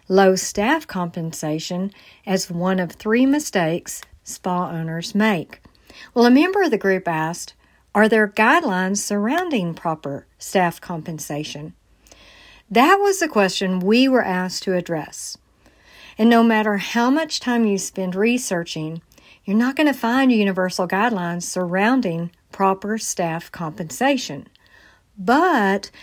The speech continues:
we do have a process you can use to determine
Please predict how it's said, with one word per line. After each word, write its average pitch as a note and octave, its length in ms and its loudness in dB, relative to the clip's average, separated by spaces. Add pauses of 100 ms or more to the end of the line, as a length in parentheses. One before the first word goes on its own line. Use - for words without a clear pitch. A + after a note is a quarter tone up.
(260)
we A#3+ 300 -2
do C#4+ 480 4
have C4+ 120 2
a G3+ 100 2
process F3+ 840 -2
you G#3 140 2
can G3 180 -2
use E3 320 -4
to F3+ 100 -6
determine F3+ 800 0